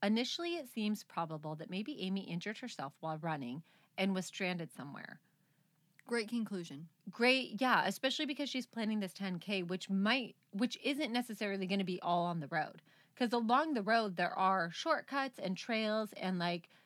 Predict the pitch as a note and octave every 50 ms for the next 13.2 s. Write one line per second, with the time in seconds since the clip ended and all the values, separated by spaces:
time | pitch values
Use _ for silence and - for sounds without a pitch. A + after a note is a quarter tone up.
0 | _ _ _ - A3+ A#3 A#3+ - B3+ A3+ F#3 F#3 F#3+ F#3+ F#3+ G3 F#3+ E3+ - -
1 | - G3 F#3 F#3 F3+ - F#3+ E3 - - F#3 F3+ E3+ E3+ - - F3+ E3 E3+ E3
2 | E3+ E3 E3+ D#3+ D#3 D#3 D#3+ E3 A#3 C#4 C#4 B3 D4+ D4 C4 C#4 C4+ C4+ - C4+
3 | B3+ B3+ B3+ B3+ - - G#3 G3+ F#3 E3+ - - _ _ _ _ _ _ _ _
4 | _ - G#3 A3+ G#3+ C4+ C4+ C#4 C#4 A3+ A3 A3+ A3 - G#3+ F#3+ - G3+ F#3 F3+
5 | F3+ F3 F3 E3+ - - D#3 D#3 D3+ D3+ E3 E3+ E3 D3+ D3 - - - - D3+
6 | D#3+ C#3 - - - - - - _ _ _ _ _ _ _ _ _ _ _ _
7 | _ _ _ _ _ _ _ _ _ _ _ _ A#3 A#3+ B3 B3+ B3+ B3+ - -
8 | _ _ _ - C4 D#4 D#4+ - E4+ F#4+ G4 D#4 D4+ C#4+ C#4 C#4 C4 B3 - A3+
9 | A3 G3+ G3+ F#3+ F#3 E3+ - - D#3 D3+ D3+ - _ - G#3+ A#3 A#3+ D4 D4 -
10 | - - A#3+ G3 F3 D3 D3 D3+ E3 E3 - _ _ _ _ _ - G3+ A3 G#3+
11 | G3 G3+ A3 A#3 C4+ C#4 C#4 E4+ E4+ D4+ D#4+ C4 G#3 G#3+ G#3 G3 G3 F#3+ - -
12 | F3 E3+ E3 _ - - F3+ E3 D#3+ D3 - - - D#3+ D#3 D3 C#3+ - C#3+ D3
13 | D3+ E3 -